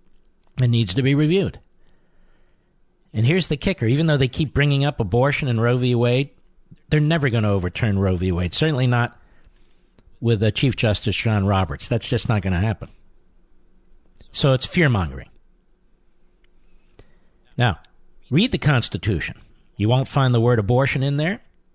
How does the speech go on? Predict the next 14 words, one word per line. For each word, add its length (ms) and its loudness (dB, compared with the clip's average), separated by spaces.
You 80 -6
won't 160 -2
find 260 0
the 60 2
words 480 0
abortion 460 -2
rights 320 0
in 120 0
there. 180 -2
You 180 -4
won't 180 -2
find 260 0
the 60 2
word 260 2